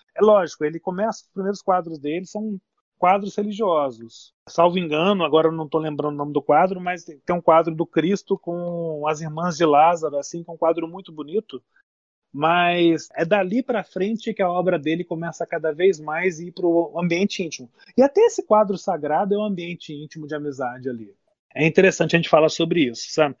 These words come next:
Como que existe uma provocação ali na obra do Vermeer ali, pra ele captar esses momentos íntimos. E só pra gente não deixar solto, a gente falou no início aqui um, uma passagem do texto do Eli Fo, que ele fala que o Vermeer,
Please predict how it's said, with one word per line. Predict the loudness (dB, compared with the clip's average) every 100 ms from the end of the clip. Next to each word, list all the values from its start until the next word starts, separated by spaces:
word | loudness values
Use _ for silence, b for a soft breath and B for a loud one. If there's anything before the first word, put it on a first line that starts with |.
| b
Como | -6 -6
que | -4 -4
existe | -4 -6 -8 -8
uma | -8
provocação | -2 -4 -2 -2 0 -4 -4 -8 -4
ali | -4 -6 -8
na | -6 -4
obra | -4 -4
do | -8 -4
Vermeer | -6 -6 -10 -6
ali, | -4 -2 -4 -6 _ _ _ _
pra | 4 4 4 2 0 0 -4 -6 -10 -14 -6
ele | -4 0 0 0 -2 -2 -4 0
captar | 0 2 2
esses | 2 0
momentos | -2 0 -2 -4 -4
íntimos. | -4 -6 -6 -8 -8 B B
E | 2
só | 4
pra | 4 4
gente | 4 0
não | -2 0
deixar | 0 0 -2
solto, | 0 2 4 2
a | -2
gente | -2 -4
falou | 2 2 2
no | -4
início | -8 -10 -10 -12
aqui | -12 -14
um, | -14 _
uma | -8
passagem | -6 -4 -4 -4 -6
do | -12
texto | -4 -2 -2 -6
do | -2
Eli | 0 0
Fo, | -4 2 2 2 _
que | 0
ele | 0
fala | 2 4 4
que | 2
o | 0
Vermeer, | 2 2 0 0 0